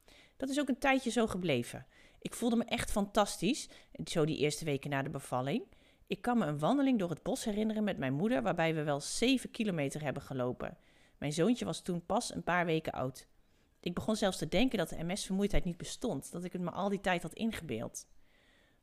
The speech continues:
Tot ik op een dag wakker werd, zo van de een op de andere dag. Zonder ook maar een enkele waarschuwing was de vermoeidheid terug. Dat was echt een forse tegenvaller. Ik moest volledig wennen aan mijn nieuwe energieniveau. Sinds dat moment heb ik me nooit meer zo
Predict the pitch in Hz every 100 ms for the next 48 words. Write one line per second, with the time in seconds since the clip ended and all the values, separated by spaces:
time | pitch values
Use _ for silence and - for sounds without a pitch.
0 | _ - 311 - 208 196 156 - 165 233
1 | 254 247 330 - - - - 254 311 311
2 | 240 - 220 214 - 180 180 175 131 -
3 | - _ - 240 240 208 226 208 202 -
4 | 254 370 - 269 214 233 240 - 240 247
5 | 254 - 208 - 165 180 202 202 170 -
6 | 131 123 - _ _ _ _ _ _ -
7 | - - - 190 208 - - - - -
8 | - 139 135 156 143 143 175 - _ -
9 | - _ - 202 214 - 190 185 220 285
10 | 247 156 165 233 247 247 170 160 170 220
11 | 226 170 170 156 147 139 139 127 156 -
12 | _ _ _ - 160 160 175 294 262 214
13 | 190 269 - 180 - 151 160 175 202 269
14 | 220 190 190 147